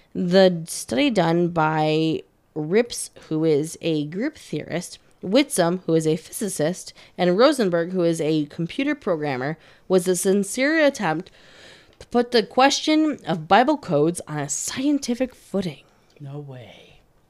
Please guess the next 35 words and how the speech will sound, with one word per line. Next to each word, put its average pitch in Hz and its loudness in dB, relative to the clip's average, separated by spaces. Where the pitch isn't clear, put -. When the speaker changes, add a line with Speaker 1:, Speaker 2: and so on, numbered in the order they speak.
Speaker 1:
The 185 4
approach 262 2
the 165 0
three 247 -6
chose 165 -4
was 175 0
to 165 -4
treat 269 -4
E 254 0
L 240 4
S 180 0
letter 175 2
sequences 160 -4
found 214 0
in 254 2
the 208 2
books 156 -4
as - -8
an 165 -4
unknown 202 0
foreign 190 -4
language. 151 -6
They 180 2
hoped 269 -2
to 254 -8
prove 180 -2
that 151 -2
a 139 -4
small 240 0
group 170 -8
of 147 -4
rel-, 214 0
related 233 -2
words, 143 -4
like 170 2